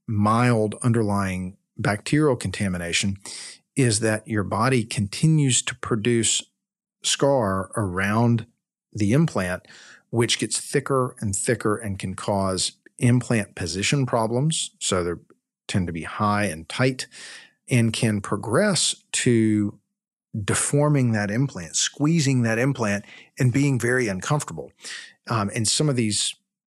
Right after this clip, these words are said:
capsular contractures that get too pronounced require surgery to treat.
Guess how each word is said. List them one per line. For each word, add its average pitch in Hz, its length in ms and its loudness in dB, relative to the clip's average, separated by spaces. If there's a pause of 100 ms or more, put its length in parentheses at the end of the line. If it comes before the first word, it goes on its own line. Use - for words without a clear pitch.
(120)
capsular 113 360 0
contractures 92 520 -4
that 95 160 -4
get 98 180 -4 (580)
too 196 220 2
pronounced 87 640 -4 (400)
require 113 560 0
surgery 113 540 -2
to - 100 -8
treat. - 500 -2